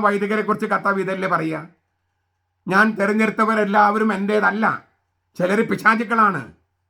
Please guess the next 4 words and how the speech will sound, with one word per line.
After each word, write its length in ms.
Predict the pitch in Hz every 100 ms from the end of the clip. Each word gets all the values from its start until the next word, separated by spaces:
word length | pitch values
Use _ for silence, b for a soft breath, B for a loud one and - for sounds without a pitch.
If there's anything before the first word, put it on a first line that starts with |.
| _ _ _ _ _ _ _ _ -
എൻ്റെ 200 | 196 214
കുർബാന 360 | 202 196 214 220 226 190
ആഭിചാരമായി 680 | 220 190 233 220 220 214 214 208
ചെയ്യുക, 240 | 202 202